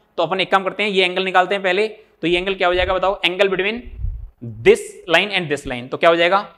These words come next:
इसके डीआर क्या थे अपने? इसके हैं अपने A, टू and D, और A की value कितनी है? माइनस टू, और D की वैल्यू कितनी आई थी? माइनस एट, ठीक है ना, Minus two and माइनस एट। इसका क्या मतलब हो गया? इसका मतलब ये हो गया कि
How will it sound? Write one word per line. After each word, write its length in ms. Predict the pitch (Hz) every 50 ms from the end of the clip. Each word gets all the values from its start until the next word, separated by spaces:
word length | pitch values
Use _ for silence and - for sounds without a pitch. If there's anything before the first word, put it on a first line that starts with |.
| _ _ _ -
इसके 240 | 185 - - 214 196
डीआर 220 | 180 190 190 190 190
क्या 120 | 196 185
थे 80 | 180 190
अपने? 240 | 190 190 190 185 170 156 - _ - - - -
इसके 260 | - - - 180 180
हैं 80 | 180 180
अपने 240 | 180 180 190 208 233 226 - _ - _ _ _ _ _ _ _ _ _ _ -
A, 140 | 185 185 202 214 233 233 - - - - - - _ _
टू 100 | - 196 208 220 240 - - - - 170
and 220 | 170 175 160 151
D, 80 | 147 135 120 123 - _ _ -
और 100 | 139 135
A 140 | - 170 170
की 80 | 170 190
value 160 | 190 190 190
कितनी 200 | 196 185 190 190
है? 80 | 190 175
माइनस 340 | 165 160 170 185 196 185 -
टू, 200 | 226 233 247 247 247 _ - _ _ _ _ _ _
और 140 | - 143 139
D 160 | 131 151 160
की 40 | 160
वैल्यू 160 | 185 180 185
कितनी 160 | 185 180 180 180
आई 80 | 180
थी? 120 | 175 214 214
माइनस 300 | 180 156 156 180 185 -
एट, 320 | - 151 127 117 - - - _ _ _ _ _ _ _ _ _ _ _ -
ठीक 80 | 147
है 60 | 180 208
ना, 120 | 233 214 - - _ _ _ _ -
Minus 280 | 143 143 151 170 - -
two 100 | 202 196
and 100 | 190 185
माइनस 260 | 156 139 139 139 139
एट। 240 | 127 120 117 - _ _ _ _ _ _ _ 160
इसका 160 | - - 180
क्या 120 | 180 185
मतलब 180 | 185 185 185 185
हो 60 | 180
गया? 120 | 180 202
इसका 140 | 185 180 196
मतलब 140 | 185 185 185
ये 80 | 180 180
हो 100 | 170 160
गया 180 | 170 196 220 240 - - - _ _ _ - - - - - - _ - - _ _ _ _ _ _ _ _ -
कि 180 | - - 202